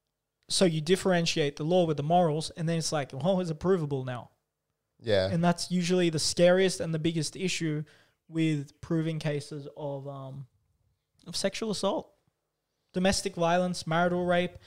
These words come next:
Speaker 1: The-, these are cases that, that are so hard to prove.
Speaker 2: So
Speaker 1: They're so
Speaker 2: studying
Speaker 1: hard to
Speaker 2: something like
Speaker 1: prosecute.
Speaker 2: jurisprudence is, like, is essentially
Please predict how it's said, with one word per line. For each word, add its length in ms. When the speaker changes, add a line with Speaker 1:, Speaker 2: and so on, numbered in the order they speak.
Speaker 1:
The-, 160
these 320
are 120
cases 420
that, 260
that 240
are 40
so 380
hard 220
to 80
prove. 160
Speaker 2:
So 20
Speaker 1:
They're 80
so 100
Speaker 2:
studying 240
Speaker 1:
hard 100
to 60
Speaker 2:
something 120
like 160
Speaker 1:
prosecute. 240
Speaker 2:
jurisprudence 500
is, 100
like, 200
is 160
essentially 680